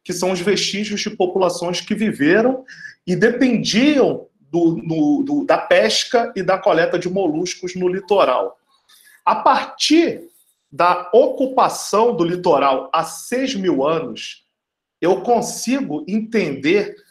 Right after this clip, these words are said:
o que que tá acontecendo com o quê? Com a subida e descida dos mares. E sei que esse processo, ele é contínuo.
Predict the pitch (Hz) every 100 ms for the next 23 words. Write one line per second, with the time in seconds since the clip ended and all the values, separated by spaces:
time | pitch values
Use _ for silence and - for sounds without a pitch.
0 | _ _ - 202 - 285 285 240 220 226
1 | 214 214 - 226 233 233 - 262 262 269
2 | 185 147 - - _ _ _ _ _ _
3 | 175 202 202 - 190 - 214 220 262 269
4 | 208 220 220 220 214 214 226 180 185 180
5 | 127 - - _ _ _ _ - 233 -
6 | 247 302 - 220 214 - 190 160 - 202
7 | 233 - - 175 202 202 240 233 - 233
8 | 226 113